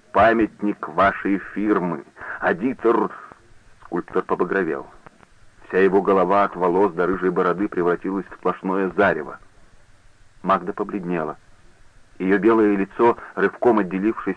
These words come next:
от облаченного в яркие краски туловища, словно повисло в воздухе. «Извинись, Магнус».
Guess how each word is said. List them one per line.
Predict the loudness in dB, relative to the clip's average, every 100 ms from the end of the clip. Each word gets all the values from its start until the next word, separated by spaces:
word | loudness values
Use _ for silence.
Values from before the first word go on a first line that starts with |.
| -8 -20 -20 _
от | -8 -2
облаченного | -2 0 0 0 0 0
в |
яркие | 0 -2 -4 -4
краски | -4 -4 -8
туловища, | -4 -2 -2 -4 -4 -6 -6 -12 -4
словно | -2 0
повисло | -2 -2 -2 -4 -6 -6
в | -2
воздухе. | -2 -2 -6 -16 -18 -18 -20 _ _ _ _ _ _ -18 -18 -20 -20 -20 -20 -20 -20 -20 _
«Извинись, | -8 -4 -2 -2 -2
Магнус». | -2 0 -4